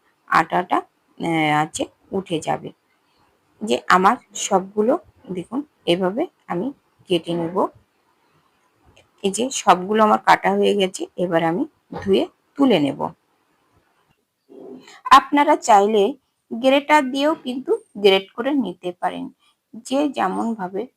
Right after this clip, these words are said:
পারে পেস্ট করে নিলেই হচ্ছে। যে সবগুলো ধুয়ে আমি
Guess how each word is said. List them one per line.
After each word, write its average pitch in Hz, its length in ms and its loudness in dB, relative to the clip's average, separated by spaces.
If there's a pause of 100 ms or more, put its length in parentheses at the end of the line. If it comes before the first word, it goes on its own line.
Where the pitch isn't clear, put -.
(220)
পারে 185 300 -2 (460)
পেস্ট 262 320 0
করে 269 320 -4 (160)
নিলেই 202 440 -4 (180)
হচ্ছে। 165 360 -12 (920)
যে 214 220 -10
সবগুলো 226 560 -2
ধুয়ে 202 400 -6 (400)
আমি 175 220 -10